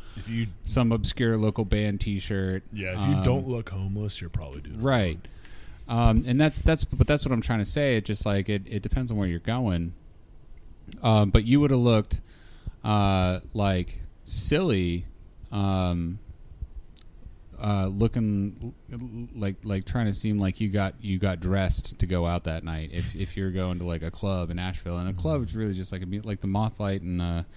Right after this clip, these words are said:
Speaker 2: which doesn't exist anymore, so I don't mean, I don't feel bad about, um, putting them out there, but, like, that was, that was, like, a big music venue. Like, they just had music every night. There were local bands, whatever. You would go there and you'd still be, like, dancing with, you know,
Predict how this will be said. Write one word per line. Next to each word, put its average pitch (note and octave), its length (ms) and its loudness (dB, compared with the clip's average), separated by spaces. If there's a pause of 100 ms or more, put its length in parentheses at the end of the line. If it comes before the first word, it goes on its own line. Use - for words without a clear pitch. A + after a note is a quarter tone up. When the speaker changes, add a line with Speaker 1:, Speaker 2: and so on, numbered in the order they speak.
(320)
Speaker 2:
which C#3+ 120 0
doesn't D#3 200 6
exist A2+ 300 4
anymore, F#2+ 340 4
so G2+ 140 -2
I G2+ 40 2
don't G2+ 120 4
mean, F#2+ 260 2 (760)
I - 40 2
don't A2+ 80 0
feel G#2+ 140 0
bad G#2+ 200 2
about, G2 280 2 (420)
um, F#2+ 640 0 (220)
putting G#2+ 180 4
them G2+ 140 4
out G#2+ 160 2
there, G2 220 2
but, F#2+ 180 -2
like, G#2 280 0
that C#3 100 6
was, C3+ 260 4
that C#3 100 0
was, C3 140 0
like, A#2+ 140 0
a A2 40 -4
big G#2+ 380 2
music D3 260 0
venue. F#2+ 360 0
Like, F#2 180 -2
they G2 100 -6
just F#2 160 -4
had F2+ 140 0
music A#2+ 260 0
every A2+ 200 0
night. G#2+ 260 2
There G2 120 0
were F#2 60 2
local F#2+ 240 0
bands, F#2+ 360 0
whatever. F#2 360 -2
You F2+ 180 0
would F2+ 120 -2
go G2+ 160 2
there F#2+ 160 0
and F#2+ 100 2
you'd G2 240 0
still B2 160 2
be, A2 100 0
like, G#2 180 0
dancing G2 340 -2
with, F#2+ 440 -8
you F#2+ 100 -4
know, F#2 200 -4